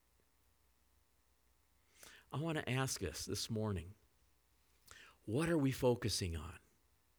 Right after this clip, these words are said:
What are we focusing on? Let's be intentional about always approaching God.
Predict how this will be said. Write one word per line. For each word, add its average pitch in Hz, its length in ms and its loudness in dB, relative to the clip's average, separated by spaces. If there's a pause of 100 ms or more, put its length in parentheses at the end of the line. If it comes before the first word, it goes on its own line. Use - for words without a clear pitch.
(3500)
What 131 200 2
are 180 80 2
we 160 100 2
focusing 127 640 2
on? 82 300 -2 (100)
Let's 127 440 4
be 151 180 0
intentional 120 800 -2 (800)
about 107 400 6
always 160 580 8
approaching 135 640 2
God. 104 520 2